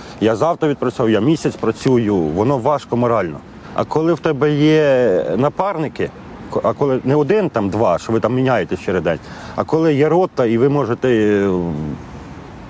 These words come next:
якось поділитися обов'язками і їдете, працюєте. Чекаю дуже сильно на, на перемогу, що ми, що вона вс-, все це закінчиться, тому що трошки маю для цього мотивацію іншу.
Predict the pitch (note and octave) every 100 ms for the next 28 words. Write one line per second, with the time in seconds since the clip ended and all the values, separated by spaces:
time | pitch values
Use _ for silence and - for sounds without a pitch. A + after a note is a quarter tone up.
0 | - - - D#3 D3+ D#3 - C3 D3+ D#3+
1 | C#3 - C3 A#2+ F3+ D#3+ - - G2 F2
2 | B2 B2+ A#2+ F#2+ - - - - B2 C#3
3 | C3+ G#2+ D2+ - - - - C3+ D3 B2+
4 | A2 A2+ A#2+ C#3 C3+ C#3 G#2 E2+ G#2 G2
5 | C3 D3 - D#3+ F3 G#3+ F#3 F3 - C#3
6 | C3+ - C3+ - B2+ C#3 A#2+ A2+ G#2 -
7 | A#2 - D3 D3 B2 C3+ F#3 F3 - C#3
8 | C#3+ - A#2 C3 C#3+ C#3 - C3 C#3+ D3+
9 | - C#3 B2+ B2+ C#3 C3+ A#2+ B2 B2 G#2+
10 | G#2 F2+ F2 G#2+ - B2+ A#2 A#2 - B2
11 | A2 - F#2 D#2+ F2 -